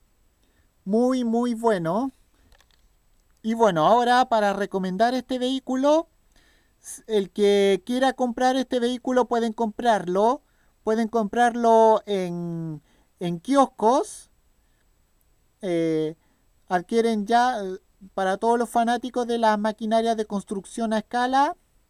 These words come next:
eh, puedan, pueden, eh, adquirir esta colección. Y si les falta alguno, pueden,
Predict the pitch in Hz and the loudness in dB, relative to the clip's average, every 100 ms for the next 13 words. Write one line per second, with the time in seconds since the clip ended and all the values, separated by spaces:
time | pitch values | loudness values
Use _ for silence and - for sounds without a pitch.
0 | _ _ _ _ _ _ _ _ _ _ | _ _ _ _ _ _ _ _ _ _
1 | - 190 180 175 175 170 165 - _ _ | -8 -2 0 0 0 0 0 -4 _ _
2 | - - - 233 226 233 226 220 220 220 | -20 -18 -4 -2 2 6 6 4 -2 -6
3 | 214 196 _ _ _ _ _ _ _ _ | -8 -10 _ _ _ _ _ _ _ _
4 | _ - 226 220 226 220 214 214 208 208 | _ -4 0 2 2 0 -2 -4 -2 -2
5 | 202 214 208 185 208 214 226 226 226 233 | -4 -4 -6 -6 -8 -4 -4 -2 -2 -2
6 | 220 220 208 - 240 247 277 311 _ _ | -2 0 -2 -4 -4 -4 -4 -8 _ _
7 | _ _ _ _ _ _ _ _ _ _ | _ _ _ _ _ _ _ _ _ _
8 | _ _ _ - 180 185 185 - 208 196 | _ _ _ -12 -8 -6 -6 -4 -2 -2
9 | - 233 220 226 220 202 233 247 262 240 | 2 0 2 2 2 0 -2 0 0 0
10 | 233 233 226 226 214 214 208 | 2 2 2 0 -2 -4 -6